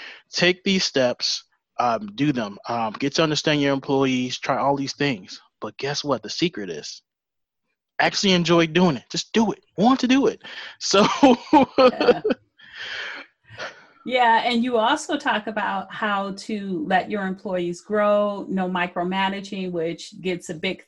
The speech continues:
Speaker 2: thumbs up from my side here. They're trained, they have certifications, let them do their thing, right?
Speaker 1: Exactly. You, you have a, a highly intelligent workforce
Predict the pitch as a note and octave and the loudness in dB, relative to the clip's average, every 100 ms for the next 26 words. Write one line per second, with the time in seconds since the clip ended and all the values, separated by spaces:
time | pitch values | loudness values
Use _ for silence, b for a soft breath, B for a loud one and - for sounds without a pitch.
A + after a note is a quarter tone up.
0 | - F3+ F#3 E3+ - E3+ - F3 E3+ F#3 | -6 -4 -4 -6 -4 -6 -4 -6 0 0
1 | F#3 F#3+ D#3+ D#3 D3 - D#3+ D3+ D3+ D3+ | 0 -2 -6 -6 -8 -8 -4 -4 -4 -10
2 | - F3+ F3 - A#3 A3+ A3+ A3+ A#3 A3 | -4 -4 -2 -2 0 0 -2 -4 -4 -6
3 | G#3+ F3 F3+ D#3+ - - F#3 F3+ - F#3 | -6 -2 0 -2 -8 -6 -2 -2 -4 -8
4 | F3+ F#3 B3+ A3 G#3+ B3 A3+ G#3+ G#3+ G#3 | -10 -12 -6 -4 -4 -4 -4 -2 -4 -6
5 | - F3 F3+ F#3+ A3+ A3 A3 A3 G3+ G#3+ | -10 -2 -2 -2 -2 -4 -4 -6 -6 -8
6 | G3+ - - - F#3 G#3 A3 _ _ _ | -8 -8 -8 -6 -4 -2 -4 _ _ _
7 | _ _ _ _ - D3 C#3 B2+ D3 C#3 | _ _ _ _ -2 0 0 2 2 2
8 | C#3 B2 A2+ G#2+ - C3+ D3 D3 C#3 B2+ | 0 -4 -6 -8 -14 -8 -6 -4 -6 -8
9 | D3 D3 D3+ C#3+ C#3+ C3+ B2+ C3 C3 A#2 | -8 -2 2 4 2 2 -2 0 0 -4
10 | F#2+ - A2+ - D3+ D#3 D#3+ D3+ C#3+ C#3+ | -8 -6 -2 2 4 4 2 0 0 2
11 | C3 C3 C3 C3+ C3 B2+ - - - b | 2 0 -2 -2 -2 -4 -6 -6 -6 b
12 | b _ C3+ C#3+ C3+ - B2+ A2+ - | b _ 0 0 0 0 0 0 -4